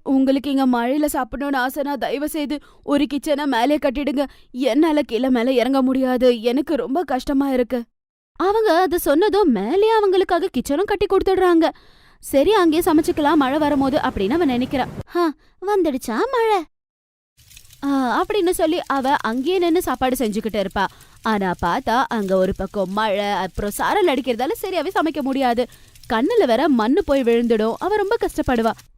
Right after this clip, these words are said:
"ஓஃபோ, என்னடா இது, கேஸ் ஆஃப் ஆயிக்கிட்டே இருக்கு, எப்படிதான் சமைக்கிறது?" அப்படின்னு சொல்லி அவ ரொம்பவே கஷ்டப்படுவா. ஆனாலும் எப்படியோ கஷ்டப்பட்டு சமைச்சிடுறா. மழை வரும்போதெல்லாம் தண்ணி உள்ள வரும், அதுக்கப்புறம் காத்து வரும். ஆனாலும் அட்ஜஸ்ட் பண்ணி அவ எப்படியோ சமைச்சிடுறா.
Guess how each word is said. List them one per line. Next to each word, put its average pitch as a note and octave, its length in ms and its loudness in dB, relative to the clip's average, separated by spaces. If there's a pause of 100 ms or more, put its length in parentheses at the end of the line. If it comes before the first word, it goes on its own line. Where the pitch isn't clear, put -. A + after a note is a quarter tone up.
"ஓஃபோ, D#4 640 -2
என்னடா G#4+ 420 -2
இது, G4 160 -2
கேஸ் F4 280 0
ஆஃப் E4+ 220 4
ஆயிக்கிட்டே F4+ 320 0
இருக்கு, D#4 300 -2 (320)
எப்படிதான் G4 600 2
சமைக்கிறது?" F4 720 0 (520)
அப்படின்னு C#4+ 400 0
சொல்லி D#4+ 240 2
அவ F4+ 120 2
ரொம்பவே E4 360 2
கஷ்டப்படுவா. D#4 500 0 (140)
ஆனாலும் E4+ 340 -2
எப்படியோ D#4 220 -6
கஷ்டப்பட்டு D4 640 -4
சமைச்சிடுறா. G#3+ 680 -2 (260)
மழை G#3 280 -2
வரும்போதெல்லாம் C#4 800 -2 (140)
தண்ணி D4 320 0
உள்ள C4 280 0
வரும், G#3+ 320 -2
அதுக்கப்புறம் A3 800 -4
காத்து D4+ 420 -2
வரும். B3 260 -2
ஆனாலும் E4+ 440 -2
அட்ஜஸ்ட் B3+ 280 -6
பண்ணி C4+ 240 -2
அவ A3+ 120 -4
எப்படியோ A#3+ 540 -2 (200)
சமைச்சிடுறா. C4 580 2